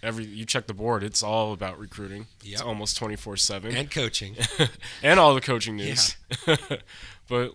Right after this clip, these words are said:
Speaker 1: I mean, let's talk about it, Chris. You look at this A S U recruiting class. Uh,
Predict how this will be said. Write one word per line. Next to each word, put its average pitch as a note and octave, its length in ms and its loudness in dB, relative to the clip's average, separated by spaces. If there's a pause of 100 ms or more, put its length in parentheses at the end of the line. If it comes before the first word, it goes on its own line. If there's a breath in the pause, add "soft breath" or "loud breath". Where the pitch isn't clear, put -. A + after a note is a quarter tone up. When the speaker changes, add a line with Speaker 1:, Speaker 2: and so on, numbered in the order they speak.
Speaker 1:
I C3+ 100 -2
mean, C#3 140 4
let's C#3+ 200 2
talk E3 180 2
about A#2+ 240 0
it, A2 160 -8
Chris. B2 300 -4
You A#2 80 -4
look B2 160 -2
at A#2 80 -10
this A2+ 160 -6
A B2 100 -2
S A#2 140 -2
U B2 80 -6
recruiting A2+ 420 -6
class. A2+ 400 -6
Uh, G#2+ 160 -8